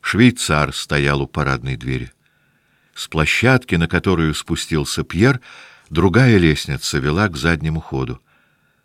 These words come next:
Пьер пошел по ней и вышел во двор. Никто не видал его. Но на улице, как только он вышел в ворота, кучера, стоявшие с экипажами, и дворник увидали барина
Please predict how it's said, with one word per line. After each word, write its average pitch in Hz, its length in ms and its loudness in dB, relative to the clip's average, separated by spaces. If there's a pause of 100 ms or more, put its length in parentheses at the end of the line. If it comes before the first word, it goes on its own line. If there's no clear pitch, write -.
(240)
Пьер 90 320 2
пошел 87 460 -2
по - 140 -4
ней 101 280 2
и 92 160 -6
вышел 82 380 -4
во 80 100 -4
двор. 64 380 -8 (840)
Никто 76 320 -2
не 85 120 2
видал 73 340 0
его. 64 380 -6 (760)
Но 76 160 -2
на 78 140 2
улице, 101 600 2
как 78 200 -4
только 82 300 -2
он 80 180 2
вышел 73 380 -2
в 64 80 -8
ворота, 73 540 -2 (440)
кучера, 92 500 2
стоявшие 82 720 -2
с 73 140 -8
экипажами, 73 640 -4 (320)
и 80 120 -2
дворник 87 580 2
увидали 80 400 0
барина 90 500 0